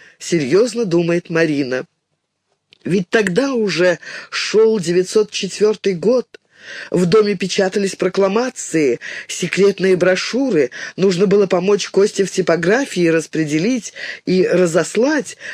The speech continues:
хранившуюся в доме нелегальную литературу. А вечерами Саша выступал на рабочих собраниях, и в кабинете у него постоянно собирались рабочие. Конечно, Динка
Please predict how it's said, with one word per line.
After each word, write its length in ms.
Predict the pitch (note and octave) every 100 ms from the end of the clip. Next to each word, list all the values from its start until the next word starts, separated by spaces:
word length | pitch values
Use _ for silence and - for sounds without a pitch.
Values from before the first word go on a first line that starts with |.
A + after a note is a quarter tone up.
| -
хранившуюся 1120 | - G3 G3 F#3+ - - D#3+ D#3 - E3+ C#3+ -
в 180 | C#3+
доме 340 | C3+ F#3 A3 G3
нелегальную 720 | F3 E3+ D#3 E3+ C#3+ D3+ D3
литературу. 840 | D#3 - E3 E3+ C#3+ B2+ A2+ A2 _ - - _ _ _ _ _ _ _ -
А 220 | E3 E3+
вечерами 840 | D3 G3 - F3 A#3 E4 C#4 D#3+ C3+ - -
Саша 340 | - D#3 D#3+
выступал 440 | E3+ F3 G#3 F#3+ F#3
на 120 | F#3+
рабочих 420 | F#3+ F#3+ G#3+ G#3
собраниях, 800 | - A#3+ C4 D4 A3 D3 B2 - - - - -
и 100 | -
в 80 | F#3+
кабинете 720 | - G#3+ G3 F#3+ G#3 A#3 -
у 120 | A3 G#3+
него 480 | G#3 G3 G3+ G#3+ - - - _
постоянно 840 | F#3 F#3+ G3 F3+ D3+ F3+ B3+ B3+
собирались 640 | C4+ B3+ G3+ G#3+ G3+ G#3+ -
рабочие. 720 | G3+ E3 D3 - - A#2+ A2 _ _ - - _
Конечно, 580 | - A3 E4+ D#4+ - F#3
Динка 680 | F3 G3+ C4+ A#3 - B3